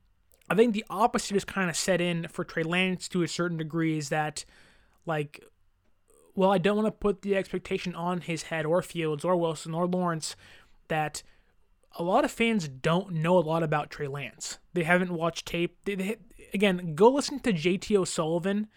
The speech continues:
uh, and the quarterback coach on YouTube. It's a great thing. And please dive into, like, I fell into Trey Lance rabbit hole with O'Sullivan and,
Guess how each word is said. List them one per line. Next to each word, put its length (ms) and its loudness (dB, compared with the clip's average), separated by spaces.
uh, 240 0
and 320 0
the 80 -2
quarterback 420 2
coach 300 -2
on 180 -2
YouTube. 220 -4
It's 80 -10
a 60 -2
great 380 0
thing. 300 -4
And 240 -6
please 260 2
dive 320 4
into, 280 0
like, 200 -2
I 140 2
fell 220 0
into 340 2
Trey 240 -2
Lance 260 0
rabbit 360 -2
hole 200 -4
with 140 -4
O'Sullivan 580 -2
and, 280 -2